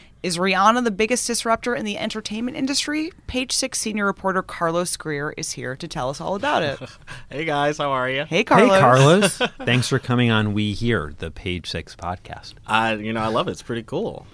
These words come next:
Speaker 2: Good to see you guys. <laughs> Yeah, no, she is a huge disruptor, probably the disruptor in the music business for sure, but
Speaker 1: Mm-hmm.
Speaker 2: certainly in the entertainment business. She has, um, her beauty line, and now she's disrupting the fashion world with her
Speaker 1: Mm-hmm.
Speaker 2: house for L V M H.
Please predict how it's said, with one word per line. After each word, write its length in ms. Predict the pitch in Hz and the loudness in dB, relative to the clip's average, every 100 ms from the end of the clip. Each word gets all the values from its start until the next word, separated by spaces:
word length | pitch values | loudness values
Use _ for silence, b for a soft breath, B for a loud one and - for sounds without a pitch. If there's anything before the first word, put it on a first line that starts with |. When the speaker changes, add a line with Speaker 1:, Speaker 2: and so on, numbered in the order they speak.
| - | -2
Speaker 2:
Good 120 | 302 - | 0 0
to 120 | 254 | -2
see 120 | - | 0
you 40 | 143 | 0
guys. 160 | 107 B B | 0 B B
<laughs> 120 | - | 4
Yeah, 140 | 220 | 6
no, 180 | 233 262 | 6 2
she 240 | 247 269 262 | 2 2 4
is 380 | 330 302 - - | 4 2 -6 -6
a 140 | 151 | -6
huge 500 | 127 143 247 339 - | -6 -4 2 2 2
disruptor, 460 | - 131 123 120 110 | -4 0 2 2 0
probably 420 | - 165 208 151 | 2 2 4 2
the 400 | 127 98 156 220 | 0 2 4 4
disruptor 920 | 180 135 127 - 117 113 - 127 110 104 | 2 0 0 0 0 0 0 0 0 -2
in 400 | 123 123 123 120 | -2 0 0 -2
the 240 | 107 113 | -4 -2
music 440 | 113 123 202 113 | 0 0 0 -2
business 380 | - 107 113 104 | -2 -4 -2 -8
for 240 | - - 101 | -8 -6 -4
sure, 420 | - - 156 113 | -4 0 0 2
but 100 | 185 | 0
Speaker 1:
Mm-hmm. 80 | 170 | 0
Speaker 2:
certainly 240 | 160 151 | 0 2
in 60 | 113 | -2
the 60 | |
entertainment 460 | 107 104 120 131 107 | -2 -4 -4 -4 -4
business. 300 | 95 - 101 | -6 -8 -8
She 140 | - | -8
has, 440 | 98 104 101 101 - B B | -6 -4 -4 -6 -10 B B
um, 320 | - 107 104 | -2 0 0
her 180 | 98 120 | -2 -6
beauty 360 | 98 110 117 120 | -4 -2 -2 0
line, 260 | 120 120 | -2 -2
and 80 | 117 | -2
now 140 | 113 110 | -2 -4
she's 180 | 120 | -6
disrupting 800 | 110 110 110 110 - 123 120 120 | -8 -6 -2 -2 -2 -4 -2 -4
the 100 | 120 | -6
fashion 580 | - 110 127 - 113 95 | -6 0 0 0 -4 -6
world 280 | 95 98 98 | -4 -2 -2
with 180 | 104 120 | -4 -2
her 120 | 107 | -2
Speaker 1:
Mm-hmm. 80 | 101 | -2
Speaker 2:
house 260 | 107 107 - | -2 -4 -4
for 180 | 117 104 | -4 -4
L 200 | 104 107 | -4 -4
V 140 | 113 | -4
M 140 | 110 113 | -4 -2
H. 460 | 147 78 - - | -4 -6 -8 -10